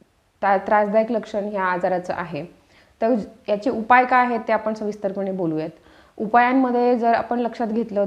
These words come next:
तर आपण जर खाज कमी केली तर हा आजार बऱ्यापैकी आटोक्यात येतो, कारण की जेव्हा आपण खूप त्याला स्क्रॅच करतो त्या, त्या प्रोसेसमध्येच ती स्किन जाड होते आणि त्यातनं रक्त येणं किंवा त्याची खपली पडणं, त्याच्यातनं कोंडा पडणं अशा पदा-, अशा प्रकारचे त्रास होत असतात.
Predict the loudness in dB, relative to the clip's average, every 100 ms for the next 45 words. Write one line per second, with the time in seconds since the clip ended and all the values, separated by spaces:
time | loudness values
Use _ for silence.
0 | 0 -2 0 -2 -2 -4 -2 0 0 0
1 | -2 0 -2 -2 -2 -2 2 4 4 4
2 | 2 2 2 0 -2 -2 -2 -2 -2 -2
3 | -4 -6 -6 -8 -8 -6 -6 -6 -4 -4
4 | -2 -6 -6 -10 -6 -4 -4 0 2 2
5 | 0 -4 -4 -6 -8 -10 -20 _ _ _
6 | 0 0 -4 -2 -2 0 -2 -2 -4 -2
7 | 0 -2 -4 -8 -10 -4 -2 4 6 6
8 | 0 -2 -4 -4 -4 -4 -2 0 -2 -4
9 | -6 -4 -4 -8 -20 _ -6 -4 -4 0
10 | 0 0 -4 -6 -2 -2 0 0 2 2
11 | 0 -2 -4 -6 -4 -6 -4 2 2 2
12 | -2 -2 -4 -6 -6 -2 -2 -4 -8 -8
13 | -6 -2 0 0 0 -2 0 -2 -2 -6
14 | -8 -12 -16